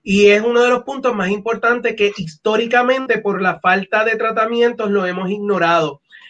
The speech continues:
Ya mencionamos que el paciente con fibrilación auricular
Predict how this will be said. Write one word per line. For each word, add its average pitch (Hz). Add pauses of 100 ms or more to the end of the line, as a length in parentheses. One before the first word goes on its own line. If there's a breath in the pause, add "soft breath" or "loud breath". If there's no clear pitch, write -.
(180 loud breath)
Ya 190
mencionamos 240
que 196
el 185
paciente 175
con 220
fibrilación 226
auricular 233